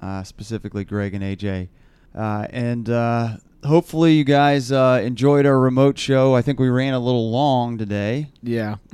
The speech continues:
Speaker 1: So, Docs, hopefully your, um, your edit-, editing wizardry can, uh,
Speaker 2: We might have to release
Speaker 1: tighten it
Speaker 2: this as
Speaker 1: up.
Speaker 2: a seven-part series.
Speaker 1: <laughs> Yeah, I know. Uh, but, yeah, we had a great time. Uh, look for this show and then a follow-up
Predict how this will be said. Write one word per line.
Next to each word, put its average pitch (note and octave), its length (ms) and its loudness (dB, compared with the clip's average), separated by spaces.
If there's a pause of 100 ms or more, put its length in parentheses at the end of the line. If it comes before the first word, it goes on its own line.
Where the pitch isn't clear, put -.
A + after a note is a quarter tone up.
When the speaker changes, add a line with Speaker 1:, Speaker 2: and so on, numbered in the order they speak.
(140)
Speaker 1:
So, G2+ 400 -2
Docs, A2 380 -4
hopefully G2+ 640 -4
your, G2+ 600 -4
um, F#2+ 380 -8 (340)
your G2+ 280 -10
edit-, A2 320 -6 (100)
editing B2+ 480 -4
wizardry G2+ 720 -2
can, G2 340 -10
uh, F#2+ 200 -6
Speaker 2:
We C#3+ 60 0
might D3+ 160 2
have D3 180 0
to C3+ 80 -6
release C3+ 300 0
Speaker 1:
tighten C#3+ 140 -2
it C#3 40 0
Speaker 2:
this G2+ 80 -2
as G#2 140 -4
Speaker 1:
up. A#2 40 -8
Speaker 2:
a - 20 -6
seven-part B2+ 680 -4
series. A2+ 480 -6
Speaker 1:
<laughs> - 0 -
Yeah, A2 180 -2 (140)
I A2 160 -8
know. G#2 320 -4 (800)
Uh, G2+ 360 -6
but, - 220 -12
yeah, C3+ 160 2
we B2 100 4
had C3 80 2
a B2 60 -2
great C#3 240 2
time. B2 520 -2
Uh, G#2+ 360 -2
look A#2+ 240 -6
for A2+ 500 0
this C3+ 160 0
show C3+ 480 2
and G#2+ 220 -6
then G#2+ 540 -2
a G2 200 -8
follow-up A#2+ 540 -2